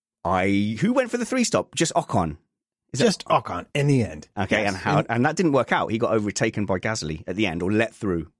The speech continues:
Speaker 1: in the end.
Speaker 2: Uh, well, actually, Gasly got him on the second start, if we're
Speaker 1: Hmm.
Speaker 2: gonna talk about his whole race. But essentially, the reason it didn't work out as well as Alpine had hoped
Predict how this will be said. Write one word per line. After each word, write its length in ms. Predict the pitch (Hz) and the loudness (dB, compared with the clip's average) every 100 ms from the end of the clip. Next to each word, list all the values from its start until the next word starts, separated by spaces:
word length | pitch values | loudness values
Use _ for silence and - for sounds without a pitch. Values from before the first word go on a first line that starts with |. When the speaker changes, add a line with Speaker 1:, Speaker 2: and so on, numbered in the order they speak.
| _ | _
Speaker 1:
in 100 | 82 | -8
the 140 | 78 71 | -6 -6
end. 180 | 73 - _ _ _ _ - | -10 -14 _ _ _ _ -6
Speaker 2:
Uh, 220 | 107 87 90 131 - _ _ - _ - | -4 -4 -6 -10 -12 _ _ -20 _ 0
well, 240 | 147 110 - | 0 0 -2
actually, 640 | 139 127 117 147 131 117 123 123 | 2 2 2 -4 -2 -2 -4 2
Gasly 520 | 180 185 156 156 131 | 4 4 4 2 4
got 240 | 143 131 | 4 4
him 120 | 127 | 4
on 120 | 123 110 | 2 2
the 60 | |
second 400 | 107 - 107 107 | 0 -2 -2 -6
start, 320 | - - 95 101 | -8 -4 -4 -4
if 140 | 123 | -4
we're 60 | 123 | -2
Speaker 1:
Hmm. 60 | |
Speaker 2:
gonna 140 | 117 117 | -2 -4
talk 220 | - 120 | -4 -2
about 200 | 113 107 | 0 -2
his 120 | 107 | -4
whole 320 | - 143 135 | -2 0 0
race. 240 | 101 92 - | -2 -6 -6
But 220 | - 156 180 | -2 0 0
essentially, 800 | - 175 160 151 147 120 110 104 _ _ - | 2 4 4 4 2 4 2 -2 _ _ 0
the 80 | |
reason 420 | 143 170 175 151 139 | 4 6 6 6 2
it 120 | 123 | 2
didn't 320 | 143 135 131 | -2 0 2
work 220 | 143 139 | 2 2
out 180 | 123 120 | 2 0
as 140 | 120 | 0
well 240 | 131 113 113 | 0 0 0
as 160 | 104 - | -2 -2
Alpine 440 | 131 120 - 120 101 | 0 0 0 -4 -4
had 200 | 92 98 | -6 -8
hoped 480 | - 113 85 - | -6 -6 -6 -12